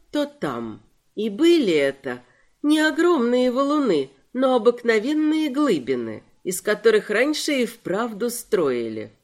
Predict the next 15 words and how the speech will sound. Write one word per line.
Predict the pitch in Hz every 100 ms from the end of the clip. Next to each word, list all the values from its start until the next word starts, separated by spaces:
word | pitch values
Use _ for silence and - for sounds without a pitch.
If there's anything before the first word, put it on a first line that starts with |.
| _
к | -
примеру, | 202 214 262 370 392 370
Королевскую | - 349 349 220 214 - 254 208
башню. | 123 127 117 - 120 113 - _ _ _ _ _ _ _
Матушка | 311 339 202 - 143 - - 151
нам | 151 143
рассказывала | 156 165 - 175 123 143 127 135
это, | 127 120 123 135 - _ _ -
желая | 220 262 208 143 143
предупредить. | 156 202 196 196 185 277 311 302 262 - - - _ _ _
С | - -
нелюдями | 220 196 170 247 330 190 156 156
связываться | - 151 247 165 170 185 - 240
не | 247 294
стоит. | - - 175 120 165 -